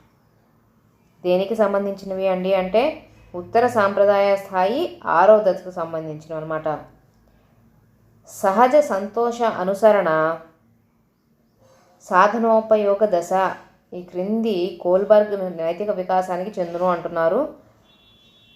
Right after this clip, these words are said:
దానికి సరైన సమాధానం వచ్చి పూర్వ సాంప్రదాయ స్థాయి. సినిమాకు తీసుకువెళ్తానంటే ఇప్పుడు హోంవర్క్ పూర్తి చేయడానికి సిద్ధమయ్యే అబ్బాయి నైతిక దశ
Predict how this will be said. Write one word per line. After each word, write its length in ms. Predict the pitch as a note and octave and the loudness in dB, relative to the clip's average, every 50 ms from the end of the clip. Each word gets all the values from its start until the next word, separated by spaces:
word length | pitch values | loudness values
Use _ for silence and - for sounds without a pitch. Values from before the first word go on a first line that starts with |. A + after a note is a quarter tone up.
| _ _ _ _ _ _ _ - | _ _ _ _ _ _ _ -2
దానికి 280 | G3+ F#3+ G3 G3+ - | 0 0 0 -2 -4
సరైన 280 | - G3+ F#3+ G3 G#3 G#3+ | -2 0 2 2 2 2
సమాధానం 440 | G#3 G#3 F#3+ F#3 F#3+ G3 F#3+ F#3 F#3 | 0 0 -2 -2 -2 0 0 -2 -4
వచ్చి 240 | F#3 - B3+ D4+ E4 | -4 -4 -4 -4 -4
పూర్వ 440 | D#4+ - - G#3 G3+ G#3 G#3+ A3+ | -6 -8 -4 -4 0 2 2 2
సాంప్రదాయ 680 | A3+ A3+ G3+ F3 F3+ F#3+ G3+ G3 F#3+ F3+ F#3 G3+ B3 F4 G4+ - - - _ _ | 2 2 0 -2 0 0 2 2 2 2 4 4 2 2 0 -4 -10 -20 _ _
స్థాయి. 960 | _ _ - F#3 F#3+ F3 E3 E3 E3 D#3 D#3 D#3+ D#3+ D#3 D#3 D3+ D3+ C#3+ D3 - _ _ _ _ _ _ _ _ _ _ _ _ _ _ _ _ _ _ _ _ _ _ _ _ _ _ _ _ _ _ _ _ _ _ _ _ _ _ _ _ _ _ _ _ _ _ | _ _ -16 -4 0 2 4 4 4 2 -2 -6 -8 -8 -8 -8 -10 -10 -12 -16 _ _ _ _ _ _ _ _ _ _ _ _ _ _ _ _ _ _ _ _ _ _ _ _ _ _ _ _ _ _ _ _ _ _ _ _ _ _ _ _ _ _ _ _ _ _
సినిమాకు 500 | - - G#3 G3+ G#3+ A#3+ B3+ C4 C4 - | -12 -6 -4 0 2 2 2 2 0 -4
తీసుకువెళ్తానంటే 920 | B3 A#3 A3+ - A#3 G#3+ G3+ F#3+ G3 G#3 G#3 G3+ F#3 F3+ F3+ F#3 F#3 F#3 F#3 | -6 -8 -6 0 4 4 4 4 4 2 2 2 0 -2 -2 -2 -2 -2 -2
ఇప్పుడు 380 | F#3 - F#3 F#3 - A3 G#3+ | -2 -6 -10 -10 -6 -6 -4
హోంవర్క్ 500 | G3 F#3 F#3 F#3 F#3+ G#3+ A#3 A3+ A3+ - | -2 0 0 0 2 2 0 0 -2 -6
పూర్తి 220 | G3+ F#3 F#3 - G#3 | -10 -12 -4 -2 2
చేయడానికి 260 | G3 G3 F#3+ F#3+ F#3+ | 2 2 2 0 -4
సిద్ధమయ్యే 420 | - - - F3+ F#3 F#3 F3+ F#3 | -6 -4 0 0 2 2 2 2
అబ్బాయి 340 | F3 E3 E3 - F#3+ F#3+ F#3+ | 2 2 2 2 2 2 2
నైతిక 280 | F3+ E3 E3+ F3+ F#3+ G3 | 2 0 -2 -2 -4 -2
దశ 560 | F#3 F3+ E3+ E3+ - E3 D#3 D#3 D#3+ E3 D#3+ | -2 -2 -2 0 0 0 0 2 2 0 -2